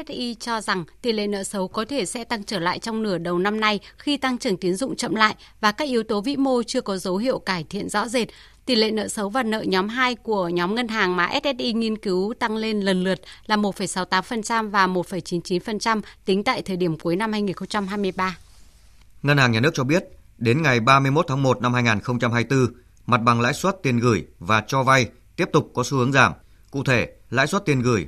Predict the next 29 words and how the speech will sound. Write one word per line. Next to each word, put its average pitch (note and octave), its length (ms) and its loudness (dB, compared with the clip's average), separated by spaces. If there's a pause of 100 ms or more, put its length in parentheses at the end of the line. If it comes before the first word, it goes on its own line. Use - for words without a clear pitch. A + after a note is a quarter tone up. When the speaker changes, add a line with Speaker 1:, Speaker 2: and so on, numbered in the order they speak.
(100)
Speaker 2:
và G#2 120 2
cho C3 160 0
vay B2+ 180 4
bình A2+ 280 0
quân C3 240 2 (240)
các D3 160 0
giao B2+ 120 -2
dịch A2+ 200 -2
phát D3+ 160 0
sinh C3 200 0
mới A#2+ 260 4 (120)
của G2 120 0
các B2+ 120 0
ngân C#3 120 0
hàng A2 180 0
thương B2+ 180 0
mại B2 180 4 (320)
giảm A2 320 4
lần A#2 160 2
lượt A#2 300 4
khoảng G2+ 260 2
không C#3+ 220 -2
phẩy B2 120 2
mười G#2+ 180 2
lăm C3 180 2
phần A2 140 0
trăm B2+ 200 2
một A2+ 60 2
năm A#2+ 240 4